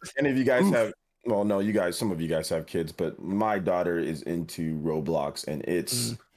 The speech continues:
Speaker 1: nuts, man. Like, that, that game is crazy.
Speaker 2: I, I think at this point we just,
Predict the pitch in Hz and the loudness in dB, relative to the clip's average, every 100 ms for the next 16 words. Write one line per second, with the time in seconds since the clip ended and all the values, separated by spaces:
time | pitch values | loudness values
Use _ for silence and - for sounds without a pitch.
0 | _ 95 98 85 58 - - 78 73 73 | _ 2 4 2 0 -2 -2 0 0 -2
1 | 76 - _ _ - 64 - 95 85 80 | -4 -10 _ _ -6 -4 -2 -2 0 2
2 | 92 85 78 65 - 82 76 62 65 - | 2 0 -2 -2 -2 0 0 -2 -6 -12
3 | _ _ _ _ _ 170 180 214 277 180 | _ _ _ _ _ -2 2 2 2 2
4 | 165 - 165 147 147 139 | 0 2 2 4 2 2